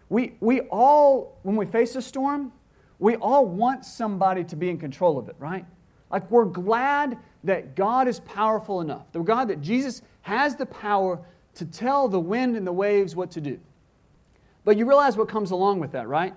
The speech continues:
If he has that power, then that means he's bigger than us and we can't fully understand him. But we want it both ways, don't we? We want him to be big enough to where he can control the storm, but small enough where we can understand and we can be on the inside.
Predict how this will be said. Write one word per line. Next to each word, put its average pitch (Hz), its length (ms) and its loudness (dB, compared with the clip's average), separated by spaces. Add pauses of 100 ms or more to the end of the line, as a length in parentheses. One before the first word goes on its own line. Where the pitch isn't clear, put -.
(320)
If 214 160 4
he 269 140 0
has 269 280 0
that 254 280 2
power, 160 640 0 (540)
then 202 160 2
that 254 180 2
means 254 280 2
he's 226 220 -2 (320)
bigger 254 300 4
than 190 160 0
us 185 340 -2
and 165 200 -4
we 214 100 0
can't 226 380 -6
fully 185 260 -2
understand 151 480 -6
him. 123 180 -16 (800)
But 180 160 0
we 202 160 2
want 233 200 0
it 160 100 -8
both 196 240 4
ways, 123 260 -2
don't 165 200 -6
we? 113 180 -14 (460)
We 208 160 4
want 285 160 2
him 240 180 2
to 214 80 2
be 196 140 0
big 202 340 -2
enough 339 380 -2 (440)
to 226 100 -2
where 233 120 8
he 240 140 4
can 214 160 -6
control 208 400 4
the 196 80 2
storm, 156 480 -2 (180)
but 220 140 2
small 277 420 -2
enough 226 240 -2
where 190 140 2
we 196 180 -2
can 202 160 -6
understand 170 480 -4
and 127 100 -6
we 165 80 -4
can 170 140 -12
be 147 80 -4
on 120 120 -6
the 123 80 -8
inside. 127 320 -10